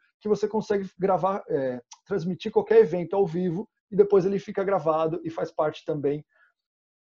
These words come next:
do seu portfólio de aulas, tá? Aí, pra gente também incentivar isso, a gente criou, tá criando, na verdade, o desenvolvimento tá trabalhando nisso hoje, a gente já fechou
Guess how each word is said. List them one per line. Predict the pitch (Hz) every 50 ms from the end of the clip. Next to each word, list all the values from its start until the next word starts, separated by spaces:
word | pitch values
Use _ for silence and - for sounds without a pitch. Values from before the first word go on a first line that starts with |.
| _ -
do | 160 147 180
seu | 170 - - 156 151 160 170 170 151 147 143
portfólio | - 151 151 - 170 156 - - 151 151 156 160
de | 151 143 202
aulas, | 185 156 143 127 120 120 - -
tá? | - 131 151 - - _ _ _ _ _ _ _ _ _ _ _ _ _ _ _ _ _ _ _ _ _ _ -
Aí, | 160 160 233 254 240
pra | - - 196 180
gente | 156 190 233 220 -
também | 233 214 214 214
incentivar | 175 - - 220 196 - - 160 127 175 196 196 175
isso, | 160 202 240 220 - - - 139 120 - _ _ _ _
a | - 143
gente | 113 185 175 - -
criou, | - - 165 160 160 165 185 - -
tá | 180 165
criando, | - - 185 160 160 185 220 208 190
na | 156
verdade, | 120 143 139 131 156 196 208 175
o |
desenvolvimento | 143 120 139 139 156 135 131 151 156 -
tá | - 156
trabalhando | 147 156 156 143 139 135 143 156 143 143
nisso | 139 147 - - - 135
hoje, | 123 147 185 202 - 165
a | 127
gente | 127 160 151 -
já | 165
fechou | 160 - 160 147 - - - 151 156 170 180 170